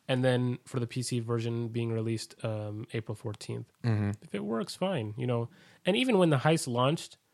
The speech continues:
Speaker 1: um, one point I wanna make is that it was, um, there were a lot of issues with accessing it. A lot of people couldn't get online, but
Speaker 2: Okay.
Speaker 1: that's, that's expected actually, because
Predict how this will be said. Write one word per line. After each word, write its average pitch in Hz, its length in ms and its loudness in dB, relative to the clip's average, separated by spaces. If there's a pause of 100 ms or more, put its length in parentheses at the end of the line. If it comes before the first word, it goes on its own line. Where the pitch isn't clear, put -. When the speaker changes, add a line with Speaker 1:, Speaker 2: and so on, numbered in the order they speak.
(400)
Speaker 1:
um, 120 460 0 (320)
one 139 240 -2
point 139 200 0
I 127 60 2
wanna 120 160 0
make 117 260 -2
is 110 120 -4
that 113 240 0 (600)
it 151 160 -2
was, 123 440 2
um, 107 500 -2 (540)
there 143 200 4
were 143 200 6
a 131 80 2
lot 131 180 6
of 127 220 2
issues 131 440 2
with 117 280 0
accessing 127 520 0
it. 127 120 2
A 117 60 2
lot 117 140 2
of 120 60 2
people 117 240 -2
couldn't 120 220 -2
get 117 160 2
online, 113 480 0 (260)
but 110 140 0
Speaker 2:
Okay. - 20 6
Speaker 1:
that's, 131 380 6
that's 143 220 4
expected 135 520 0
actually, 120 380 2
because 113 480 0